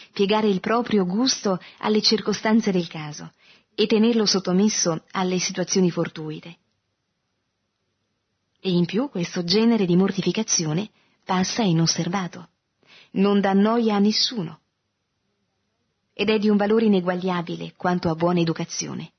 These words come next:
Mettere da parte un cibo per prenderne un altro, piluccare e assaggiare tutto senza mai trovare nulla di ben preparato e a puntino, giocare a fare il misterioso ad ogni boccone.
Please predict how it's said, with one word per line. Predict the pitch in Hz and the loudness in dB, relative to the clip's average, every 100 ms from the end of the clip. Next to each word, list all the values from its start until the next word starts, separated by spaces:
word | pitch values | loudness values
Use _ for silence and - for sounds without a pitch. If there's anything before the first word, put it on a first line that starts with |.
| _ _ _ _ _ _ _ _ _ _ - | _ _ _ _ _ _ _ _ _ _ -2
Mettere | 240 254 247 214 | 0 2 0 0
da | 196 | 0
parte | 196 208 - | -2 -2 0
un | 185 | 0
cibo | 180 - 190 175 170 | 2 0 -2 -2 -4
per | 165 165 | -4 -6
prenderne | 185 185 180 170 165 | 0 2 2 0 0
un | 160 | 0
altro, | 156 151 - 160 - - - | -4 -8 -10 -16 -16 -20 -20
piluccare | - 220 220 - 262 269 | -4 -2 -2 -2 0 2
e | 226 | 0
assaggiare | 190 - 190 226 220 | 0 -2 -2 0 0
tutto | 208 262 262 226 196 - _ | -2 -4 -6 -4 -6 -8 _
senza | - 233 226 226 | -4 0 2 2
mai | 214 247 269 | 2 2 0
trovare | 254 233 226 | 0 0 4
nulla | 220 269 277 | 4 4 4
di | 208 196 | 2 2
ben | 233 | 2
preparato | 226 220 196 196 214 196 | 2 0 0 0 0 0
e | 175 | 0
a | 165 | -2
puntino, | - 170 170 170 156 151 160 _ _ - - _ | -4 -4 -4 -6 -10 -8 -12 _ _ -20 -20 _
giocare | 202 233 277 262 | -2 -2 0 0
a | 247 | 0
fare | 269 254 | 0 2
il | 240 | 4
misterioso | 226 226 240 226 262 285 262 | 4 4 0 2 2 4 2
ad | 240 | 2
ogni | 226 254 233 | 2 2 2
boccone. | 196 208 - 139 143 160 | 2 -4 -4 -2 -2 -6